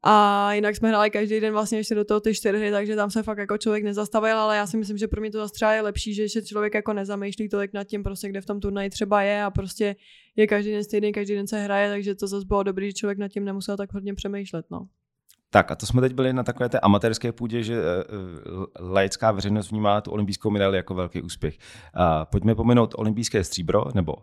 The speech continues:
Speaker 2: nepominout, ale odložit to stranou. A za tebe tenisově, co je tvůj největší úspěch?
Speaker 1: Tak já si myslím, že, že to finále prostě v Paříži je zatím jako nejvíc pro mě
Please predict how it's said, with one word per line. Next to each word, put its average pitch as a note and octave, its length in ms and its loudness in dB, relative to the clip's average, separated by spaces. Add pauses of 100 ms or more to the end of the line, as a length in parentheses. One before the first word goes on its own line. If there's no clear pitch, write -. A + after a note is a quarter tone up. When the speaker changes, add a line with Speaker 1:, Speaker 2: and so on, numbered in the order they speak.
(240)
Speaker 2:
nepominout, G2 580 6
ale D2+ 100 -2
odložit F2 380 -4
to - 60 -10
stranou. G2+ 420 2 (360)
A F2 460 0 (340)
za F2 220 4
tebe G#2+ 400 4
tenisově, G2+ 640 2
co - 140 -4
je G#2+ 60 -2
tvůj F2 180 -6 (300)
největší F2 500 -4
úspěch? - 300 -14 (800)
Speaker 1:
Tak B3 160 2
já A#3 120 10
si A#3+ 100 2
myslím, A#3 260 0
že, G#3+ 340 2
že G#3+ 160 -2
to A3+ 120 2
finále G#3 360 2
prostě G#3 320 2
v A3 40 -4
Paříži G3 400 0
je G3+ 140 -2
zatím G3 300 -2
jako G3 240 -2
nejvíc F3 340 -4
pro F3+ 200 4
mě F3+ 340 -4